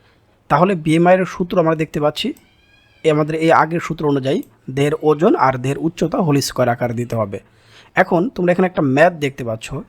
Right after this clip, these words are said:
এই ম্যাথটা কীভাবে পরীক্ষায় আসে? তানিয়ার ওজন হচ্ছে ষাট কেজি এবং উচ্চতা হচ্ছে একশো, দেখতে পাচ্ছি, বাউন্ন সেন্টিমিটার।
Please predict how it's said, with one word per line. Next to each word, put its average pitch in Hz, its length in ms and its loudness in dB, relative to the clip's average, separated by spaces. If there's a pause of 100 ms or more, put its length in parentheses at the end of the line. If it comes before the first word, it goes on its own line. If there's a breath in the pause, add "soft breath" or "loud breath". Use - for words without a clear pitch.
(160)
এই 240 140 0
ম্যাথটা 165 320 0 (680)
কীভাবে 196 320 4
পরীক্ষায় 127 360 -2
আসে? - 180 -4 (400 loud breath)
তানিয়ার 190 440 4
ওজন 180 240 2
হচ্ছে 160 160 -4 (140)
ষাট 147 240 0 (120)
কেজি 160 240 -2 (220)
এবং 147 120 -2 (100)
উচ্চতা 175 400 -2
হচ্ছে 127 220 -4 (320)
একশো, - 260 -4 (160)
দেখতে 143 220 -8
পাচ্ছি, 139 200 -2 (160)
বাউন্ন 135 280 4 (160)
সেন্টিমিটার। 185 520 -2